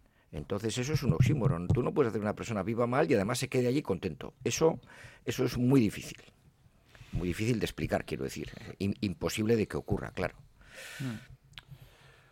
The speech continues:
Speaker 2: O sea, yo creo que además del, del consenso prácticamente unánime de la comunidad científica sobre la catástrofe climática que ya está en marcha y que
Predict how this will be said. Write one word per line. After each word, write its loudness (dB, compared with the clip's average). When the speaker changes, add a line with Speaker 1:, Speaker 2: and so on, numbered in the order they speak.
Speaker 2:
O -20
sea, -4
yo 0
creo 2
que 2
además 2
del, -2
del -6
consenso -4
prácticamente -2
unánime 0
de -2
la -2
comunidad -4
científica -8
sobre -8
la -8
catástrofe -10
climática -10
que -12
ya -10
está -10
en -10
marcha -8
y -16
que -14